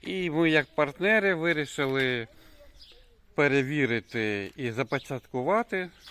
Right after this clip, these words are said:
таборове містечко для туристів, які їздять на авто-, на,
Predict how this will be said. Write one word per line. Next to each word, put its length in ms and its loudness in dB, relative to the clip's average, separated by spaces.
таборове 720 0
містечко 720 -6
для 120 -12
туристів, 760 -6
які 280 -8
їздять 600 -8
на 80 -8
авто-, 460 -6
на, 400 0